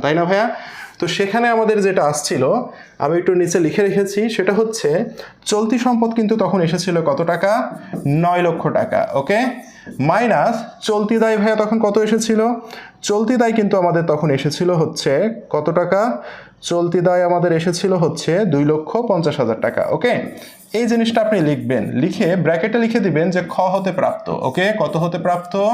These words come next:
খ হতে প্রাপ্ত। বারবার আর বের করে আপনার দেখানোর দরকার নাই, ওকে? তাহলে নয় লাখ থেকে আপনি যদি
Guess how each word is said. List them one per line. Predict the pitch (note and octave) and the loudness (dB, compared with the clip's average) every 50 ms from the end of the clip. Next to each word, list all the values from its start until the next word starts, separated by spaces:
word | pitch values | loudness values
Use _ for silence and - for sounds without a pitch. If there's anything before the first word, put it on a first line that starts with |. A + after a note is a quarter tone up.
| B3+ B3 - - - - - - - - - - | 0 -4 -6 -12 -20 -18 -18 -16 -16 -16 -10 0
খ | - G#3+ G#3+ G#3 G#3 | 0 0 2 2 0
হতে | F#3 F#3 F#3 F#3+ A3 C4+ C#4 B3+ - - - - - - | 0 0 0 0 2 2 0 -2 -4 -10 -16 -12 -6 -4
প্রাপ্ত। | D3 C3+ - - - B2 A#2+ A#2 A#2+ | -2 -2 -2 -4 -4 -4 -4 0 0
বারবার | C#3+ E3+ F#3+ F3+ G3 F#3+ F3 D3+ D#3+ | 2 2 2 2 2 2 4 2 2
আর | G3 A#3 G#3+ - | 2 0 -2 -2
বের | D3+ D3+ D3+ D3+ | -2 -2 -2 0
করে | E3 E3+ F3+ E3 | 0 2 2 2
আপনার | D3 - F3+ F#3 D3+ B2+ | 2 0 0 0 0 0
দেখানোর | B2 - - D3+ F3 F#3+ G3 E3+ | -2 -2 -2 -2 -2 0 0 0
দরকার | C#3+ C3 - B2+ A#2 G#2 | 0 0 0 0 -2 -2
নাই, | E2+ D2+ F2+ - - - C3+ | -4 -6 -8 -8 -4 -4 -4
ওকে? | C3+ F#3+ G#3+ B3 A#3+ A#3+ - - - - - - | -2 0 -2 -2 -2 -6 -10 -16 -18 -20 -16 -6
তাহলে | - D3+ D#3 D3+ D3 D3 | -4 -2 0 2 2 2
নয় | D3+ D#3+ F#3+ G#3+ | 2 2 2 2
লাখ | A3+ A3+ A3+ A3+ | 0 0 -2 -4
থেকে | A#3+ A3+ A3+ G#3 G3 | -4 -2 -2 -2 0
আপনি | G3 G3+ F#3 F3 | 0 0 0 0
যদি | F3 C3+ C#3+ | 0 0 0